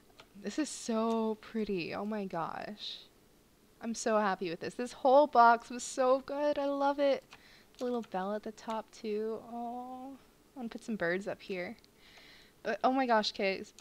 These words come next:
guys, thank you so much for watching. I'm done. Um, I'm going to wake up a bit more, but I, I have other subscription boxes that have been in my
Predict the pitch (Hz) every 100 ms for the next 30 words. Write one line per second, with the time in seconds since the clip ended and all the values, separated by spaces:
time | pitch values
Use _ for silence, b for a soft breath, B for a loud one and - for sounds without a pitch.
0 | - 220 220 202 208 254 277 277 277 254
1 | 233 247 220 202 - 214 208 214 226 208
2 | 202 202 202 B B B - 208 196 196
3 | 190 185 - - 208 214 214 208 208 196
4 | 190 214 220 220 - 208 214 214 190 -
5 | 208 214 233 B B B 208 339 415 220
6 | 254 285 302 233 - 226 - 254 233 233
7 | - 240 214 208 196 202 214 190